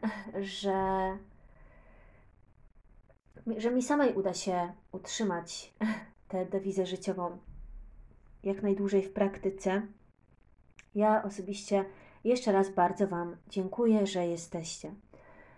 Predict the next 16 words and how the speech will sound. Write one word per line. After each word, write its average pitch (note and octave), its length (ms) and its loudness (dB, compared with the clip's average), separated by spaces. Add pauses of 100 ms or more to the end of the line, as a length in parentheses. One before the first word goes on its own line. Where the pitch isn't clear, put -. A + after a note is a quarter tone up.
(240)
I A3 460 4
przechodząc C4+ 520 2
do A#3 100 2 (480)
zapowiedzi A3 560 0
dzisiejszego G#3 560 0
odcinku, - 1500 -2
odcinka G3 760 -2 (100)
<laughs> - 200 -6
podcastu, G#3+ 720 2 (1300)
e, G#3+ 480 8 (440)
chciałam D#4+ 380 6
powiedzieć, A#3 680 2
że G#3+ 280 6
jest A3 300 2
mi G#3 140 0
trochę F3+ 680 0